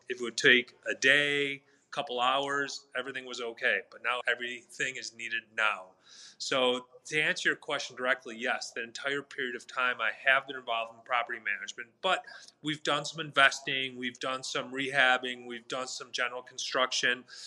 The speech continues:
So all of that is looped around property management, but property management is the one constant that we have. When times are good, property managers are needed. When times are bad, property managers are needed. It pays the bill. You won't get rich in property management,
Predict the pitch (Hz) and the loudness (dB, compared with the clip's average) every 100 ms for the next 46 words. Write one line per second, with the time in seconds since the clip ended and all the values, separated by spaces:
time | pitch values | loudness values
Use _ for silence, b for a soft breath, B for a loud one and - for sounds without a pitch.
0 | - 170 151 165 175 160 151 120 - - | -8 -4 0 0 0 0 0 0 -6 -16
1 | _ - 143 151 - 147 123 123 135 156 | _ -8 -2 -2 -2 -4 -2 -2 -4 0
2 | 147 156 165 165 170 170 180 175 - - | 0 0 0 4 4 4 -2 -10 -12 -4
3 | 139 147 156 143 135 135 131 127 120 131 | 0 0 -2 -2 -2 -2 -6 -10 -6 -6
4 | 123 120 120 127 123 - 127 123 - 147 | -6 -10 -6 -6 -6 -4 -2 -2 -4 -6
5 | 139 123 120 123 113 123 - - B B | -6 -4 -2 4 6 4 0 -10 B B
6 | B 123 117 - 131 131 127 113 135 147 | B -8 -6 2 2 2 -2 -2 -2 0
7 | 147 _ 143 135 139 135 135 139 135 135 | -4 _ -2 -2 -2 -2 0 0 -6 -8
8 | 139 143 143 143 151 _ 110 - 123 117 | -6 -4 -4 -4 -4 _ -20 -8 -6 -6
9 | 113 101 120 123 135 - 139 131 131 127 | -12 -6 0 2 2 -2 -4 -4 -6 -6
10 | 127 131 131 131 135 135 139 143 156 160 | -4 -4 -6 -10 -8 -10 -8 -6 -6 -8
11 | _ b b b b - - 147 143 147 | _ b b b b -14 -2 0 0 -4
12 | 131 139 170 - _ B B _ 120 135 | -4 -4 -4 -8 _ B B _ -8 -8
13 | 135 131 107 139 139 151 151 147 147 151 | -2 -2 2 2 2 -4 2 2 2 -2
14 | 147 151 156 165 170 | 0 0 0 -4 -6